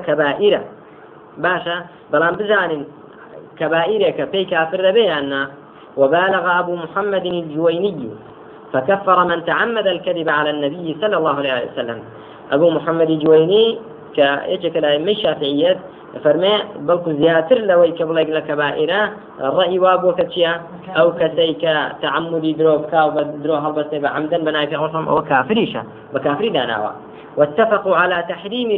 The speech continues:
رواية الموضوع إلا مقرونا ببيانه، لقوله صلى الله عليه وسلم: "من حدث عني بحديث يرى أنه كذب فهو أحد الكاذبين". بەڵکو ئیتیفاقیشیان هەیە لەسەر ئەوەی کە حرامە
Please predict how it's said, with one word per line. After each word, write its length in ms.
رواية 360
الموضوع 460
إلا 380
مقرونا 420
ببيانه، 760
لقوله 580
صلى 140
الله 220
عليه 200
وسلم: 320
"من 140
حدث 400
عني 400
بحديث 460
يرى 420
أنه 340
كذب 360
فهو 240
أحد 300
الكاذبين". 840
بەڵکو 220
ئیتیفاقیشیان 760
هەیە 220
لەسەر 260
ئەوەی 240
کە 100
حرامە 480